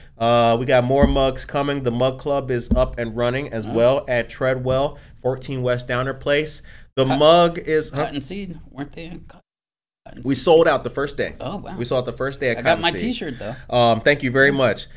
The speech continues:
Speaker 1: Cottonseed Creative Exchange, eight North Broadway for, um, Good Morning Aurora merch, and the Mug Club is at Treadwell as well. Uh, the purchase of the mug is thirty-five dollars, and you get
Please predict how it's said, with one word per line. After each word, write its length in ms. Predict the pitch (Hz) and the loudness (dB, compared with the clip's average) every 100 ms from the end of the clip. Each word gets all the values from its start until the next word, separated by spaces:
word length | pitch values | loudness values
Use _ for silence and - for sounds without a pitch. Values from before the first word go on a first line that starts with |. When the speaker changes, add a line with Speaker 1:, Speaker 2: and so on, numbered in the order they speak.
| - | -8
Speaker 1:
Cottonseed 460 | - 143 143 151 139 | 0 0 0 -4 -2
Creative 280 | 147 147 | 0 0
Exchange, 460 | 139 127 143 147 151 131 | -2 -4 -2 -2 -2 -4
eight 160 | 131 | -4
North 260 | 127 131 127 | -2 -4 -2
Broadway 520 | 123 123 127 147 170 - | -2 0 0 -4 -8 -8
for, 500 | 131 113 107 104 104 - | -2 0 0 -2 -4 -8
um, 320 | 98 87 87 - - _ - | -6 -6 -8 -16 -20 _ -10
Good 120 | 107 | -6
Morning 260 | 113 117 113 | -4 -2 -4
Aurora 480 | 110 113 107 104 104 - | -4 -2 0 -2 -6 -10
merch, 500 | 107 123 156 - - | -2 0 -2 -8 -12
and 240 | 110 104 98 | -8 -8 -8
the 220 | 104 104 | -8 -6
Mug 340 | 107 120 139 | 0 2 2
Club 440 | - 143 143 127 - | 0 0 0 -2 -8
is 160 | 117 - | -10 -2
at 320 | 120 120 120 | 0 0 -2
Treadwell 680 | - 123 120 120 117 113 113 - | -6 -2 -2 0 0 -2 -6 -12
as 160 | 104 | -6
well. 420 | 117 127 135 143 - - - | 0 2 2 0 -8 -20 -8
Uh, 400 | 113 117 113 110 | 0 2 2 2
the 120 | 104 117 | 0 -4
purchase 320 | - 139 131 | -2 -2 -2
of 60 | 135 | -4
the 60 | |
mug 340 | 127 131 139 - | -2 0 0 0
is 120 | 117 | -6
thirty-five 560 | - 135 135 135 131 120 | -2 -2 -2 -2 -2 0
dollars, 420 | 135 139 139 113 | 0 0 -4 -8
and 120 | 113 110 | -10 -8
you 120 | 131 | -8
get 500 | 123 131 123 - - | -4 -2 -2 -6 -18